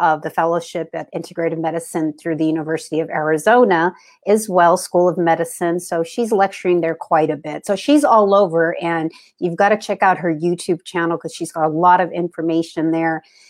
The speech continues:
And she's, she's, everybody wants her. <laughs> Everybody wants to chat with her because she's just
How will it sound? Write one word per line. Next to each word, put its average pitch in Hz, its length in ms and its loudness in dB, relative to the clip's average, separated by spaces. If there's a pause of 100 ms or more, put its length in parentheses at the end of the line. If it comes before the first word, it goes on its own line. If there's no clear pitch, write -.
(180)
And 151 280 -2
she's, 185 480 -4 (320)
she's, 175 460 -4
everybody 196 380 4
wants 180 340 4
her. 151 280 0
<laughs> - 80 0 (280)
Everybody 262 220 6
wants 247 220 4
to 214 80 2
chat 233 360 2
with 196 160 0
her 190 200 2
because 185 360 -4
she's 196 180 -8
just 190 220 -6